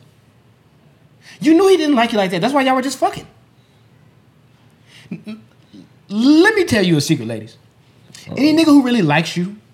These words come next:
Speaker 1: who sees you as girlfriend material, isn't just fucking you.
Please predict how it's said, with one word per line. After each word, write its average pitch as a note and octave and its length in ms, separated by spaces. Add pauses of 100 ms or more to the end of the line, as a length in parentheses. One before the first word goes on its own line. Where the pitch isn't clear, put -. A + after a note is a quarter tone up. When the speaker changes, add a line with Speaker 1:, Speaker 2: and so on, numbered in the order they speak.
(140)
Speaker 1:
who F3+ 120
sees F3+ 260
you E3+ 60
as C#3+ 60
girlfriend D#3 300
material, F3 380 (360)
isn't B3+ 320
just G3+ 340
fucking G3 420
you. E2+ 160